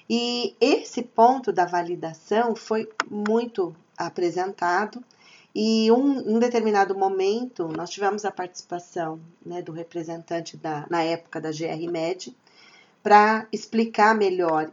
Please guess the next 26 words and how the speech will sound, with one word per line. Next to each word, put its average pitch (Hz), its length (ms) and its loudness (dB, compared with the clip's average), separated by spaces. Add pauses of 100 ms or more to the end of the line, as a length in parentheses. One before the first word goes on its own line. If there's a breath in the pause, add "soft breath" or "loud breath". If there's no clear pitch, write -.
(120)
e 175 380 -4
principalmente 196 640 0
o 196 80 0
impacto 190 680 0
dessa, 165 680 -8
des-, 175 540 -6
desse 180 280 -2
desalinhamento. 185 920 2 (520 soft breath)
Nós 185 160 2
tivemos, 196 520 0
é, 170 260 -4
eu 170 40 -10
tive, 208 540 -2 (520)
recebi 165 460 0
um 196 180 2
al-, 165 240 0
um 170 140 -4
associado 165 840 -2
lá 160 120 -6
no 160 100 -6
Sindusfarma, 170 720 -2
que 160 140 -8
é 180 80 0
fornecedor 175 720 -6
de 160 140 -10
insumo, 170 580 -4